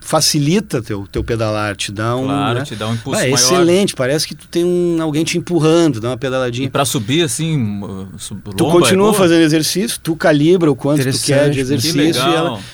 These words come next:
Speaker 1: e isso realmente
Speaker 3: Mas
Speaker 1: tá
Speaker 3: ela dá uma
Speaker 1: pegando.
Speaker 3: força. Uhum.
Speaker 1: Vocês viram que o próprio iFood, né? Eu não sei se a própria iniciativa essa do Itaú, talvez tenha um percentual dessas.
Speaker 2: Ah, é,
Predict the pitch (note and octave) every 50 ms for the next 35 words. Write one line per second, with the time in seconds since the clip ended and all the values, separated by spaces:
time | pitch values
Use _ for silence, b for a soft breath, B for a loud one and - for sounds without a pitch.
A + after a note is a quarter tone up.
0 | B D3 E3 G3 A3+ - - A#3+ A3+ F#3+ A3 A#3+ B3 B3 A#3+ B2+ B2+ A3+ - -
1 | G#3 - - - G3 G3+ G#3 F#3+ - F3 E3+ E3+ D#3 C#3 - - D3+ C#3+ B2+ A2
2 | A2 B2 B2+ C3+ D3+ F3 D#3+ D3 C3+ D#3 F#3 F#3+ - F3 D3 F3 F#3+ G#3 F#3+ -
3 | F3+ F3 F3 E3 E3 D#3 D3+ D3 D3 C#3 C3+ C3+ C3 B2+ B2+ A#2+ A#2+ C3 B2+ A#2
4 | - - - D#3 E3+ F#3 F#3 F#3 F3+ F3 E3 D#3 C#3 A#2+ A2 B2 B2 A#2+ A2+ A2+
5 | A2+ A2 A#2 C3 D#3 D#3+ E3 D#3+ B B B B B B B B2 C#3 C#3+ - -
6 | F3 - - G#3+ D#3 - F#3 G#3 G#3+ C#4+ C#4 G#3+ F#3+ - - E3 D#3+ - E3 D#3+
7 | D#3 D3 - D3 B2+ B2 C3 A#2 A#2+ G#2+ G#2+ A2+ C#3+ E3+ F#3 F3 D3+ - C3 B2
8 | B2 A#2+ A#2 C3 D3 E3 F3 D#3+ - - - D#3+ D#3+ E3 D#3+ D#3+ E3 D3+ D3 -
9 | D#3+ D3+ D3 - D3 C#3 C3+ C#3 C#3 D3 D3+ D#3 D#3 D#3 C#3+ D3 C#3+ C#3+ C#3 D3
10 | D3 C#3+ C#3 C3+ C3 B2+ A#2+